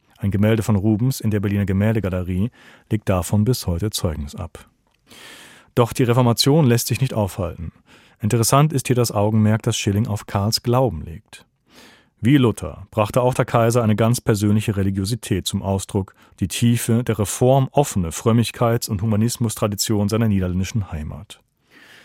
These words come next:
Karls geistige Lehrer waren Erasmus von Rotterdam und vor allem Adrian von Utrecht, als Hadrian der Sechste der letzte nicht-italienische Papst vor Karol Wojtyła. Karl nahm seinen Glauben ernst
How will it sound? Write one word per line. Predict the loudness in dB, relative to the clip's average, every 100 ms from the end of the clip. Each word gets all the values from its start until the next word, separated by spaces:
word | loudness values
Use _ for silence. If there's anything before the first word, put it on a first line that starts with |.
| -20 _ _ _ _ _ _ _ _ _ -2
Karls | 2 4 2
geistige | 2 2 2 0 0
Lehrer | 0 0 0
waren | 0
Erasmus | 0 0 -2 -2 -2
von | -2
Rotterdam | 0 0 0 0
und | 0 -2
vor | -2 0
allem | 0 0
Adrian | 0 2 2 2
von | 0
Utrecht, | -2 -6 -10 -16 -20 -20 -20 -20 -6
als | -2 2
Hadrian | 4 4 4 4
der |
Sechste | 2 0 -2 -2 -2
der | 0 2
letzte | 2 0 0 2
nicht-italienische | 2 2 -2 0 2 2 0
Papst | -2 -2 -4 -6 -6
vor | -6
Karol | -2 0 0 0
Wojtyła. | -2 -2 -6 -6 -14 -18 _ _ -20 -20 -6
Karl | 0 2 4 4
nahm | 4
seinen | 4 4 4
Glauben | 4 2 2
ernst | 0 -2 -6 -14